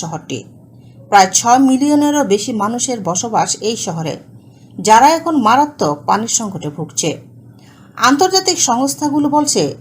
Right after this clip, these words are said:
যদি বর্তমান অবস্থা অব্যাহত থাকে, হয়তোবা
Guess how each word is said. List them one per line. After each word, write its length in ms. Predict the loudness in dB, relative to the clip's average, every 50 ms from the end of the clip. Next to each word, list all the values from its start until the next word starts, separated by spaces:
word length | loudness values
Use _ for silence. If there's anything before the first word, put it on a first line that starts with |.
| -18 -20 -20 -18 -10 -6
যদি 200 | -4 -2 -2 0
বর্তমান 460 | 2 2 2 2 0 0 0 0 2 2
অবস্থা 360 | 2 2 2 -2 -2 0 2 4
অব্যাহত 400 | 4 4 4 2 -2 -4 -4 -4 -6 -6 -6
থাকে, 340 | -2 0 0 0 2 0 -2 -2 -6 -12 -20 -8
হয়তোবা 460 | -2 0 0 2 2 2 4 4 4